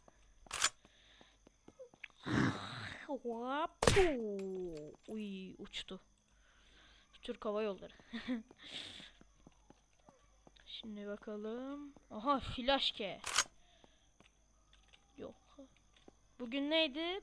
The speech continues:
Pazartesi. Pazartesi değil mi bugün? Aynen. Bugün pazartesi, ense partisi. <laughs> Kaç, kaç, kaç, kaç, kaç.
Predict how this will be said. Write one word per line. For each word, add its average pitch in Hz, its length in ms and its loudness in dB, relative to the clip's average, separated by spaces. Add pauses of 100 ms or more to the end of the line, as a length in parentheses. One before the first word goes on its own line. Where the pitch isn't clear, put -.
Pazartesi. 269 1080 -2
Pazartesi 262 440 0
değil 320 120 -4
mi 302 60 -4
bugün? 196 160 -4
Aynen. 196 340 -4 (800)
Bugün 262 180 -4
pazartesi, 277 580 0
ense 294 360 2
partisi. - 580 8 (460)
<laughs> - 440 -18
Kaç, 240 200 -2
kaç, 262 180 -2
kaç, 285 160 -4
kaç, 294 120 2
kaç. 262 140 2